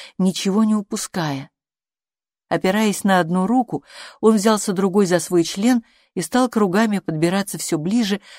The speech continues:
вроде бы стараясь попасть внутрь, но не совсем. На одно мгновение Мадлен посетила безумная мысль: «Пускай». Ей не хотелось разрушать атмосферу.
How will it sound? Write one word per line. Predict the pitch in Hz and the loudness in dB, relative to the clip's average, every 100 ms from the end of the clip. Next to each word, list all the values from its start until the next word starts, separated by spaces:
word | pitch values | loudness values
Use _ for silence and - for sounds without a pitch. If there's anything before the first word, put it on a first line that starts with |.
| - | -10
вроде | 180 220 214 | 0 2 2
бы | 185 | -2
стараясь | - 185 185 208 - | -2 0 0 0 -2
попасть | 175 170 180 - | -4 -2 -4 -4
внутрь, | 190 233 277 156 | -4 0 0 -2
но | 160 | -2
не | 170 | -4
совсем. | 175 185 - - 294 214 156 _ _ _ _ _ _ _ _ _ _ | -4 -8 -8 -2 0 0 -4 _ _ _ _ _ _ _ _ _ _
На | 165 165 | 0 4
одно | 165 160 170 | 4 4 0
мгновение | 156 156 156 175 208 170 | 0 0 2 2 0 0
Мадлен | 156 143 165 185 | 0 0 0 -2
посетила | 165 156 165 - 190 170 | -4 -4 -6 -4 -2 -2
безумная | 151 156 190 190 196 196 | 0 0 0 -2 -2 0
мысль: | 214 208 - - - _ | 0 -2 -6 -16 -20 _
«Пускай». | - - - - 185 135 - _ _ _ _ _ _ | -16 -14 -12 -10 -10 -10 -14 _ _ _ _ _ _
Ей | 175 220 | -2 4
не | 240 | 4
хотелось | 220 220 208 226 202 165 170 | 2 -4 -6 -4 -2 -2 -4
разрушать | 160 156 160 156 143 | -4 -4 -4 -6 -8
атмосферу. | 147 151 151 - 151 123 98 | -8 -6 -6 -6 -8 -8 -12